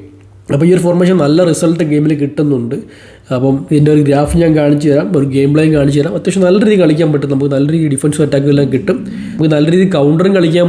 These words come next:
പറ്റും, നല്ല രീതിയിൽ നമുക്ക് ലോങ് ബാളും കളിക്കാൻ പറ്റും, നല്ല രീതിയിൽ നമുക്ക് ക്വിക്ക് കൗണ്ടറും കളിക്കാൻ പറ്റും. നല്ല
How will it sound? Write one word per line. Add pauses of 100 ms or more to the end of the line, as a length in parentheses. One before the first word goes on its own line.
പറ്റും, (180)
നല്ല
രീതിയിൽ
നമുക്ക് (560)
ലോങ്
ബാളും
കളിക്കാൻ
പറ്റും, (280)
നല്ല
രീതിയിൽ
നമുക്ക്
ക്വിക്ക്
കൗണ്ടറും
കളിക്കാൻ
പറ്റും.
നല്ല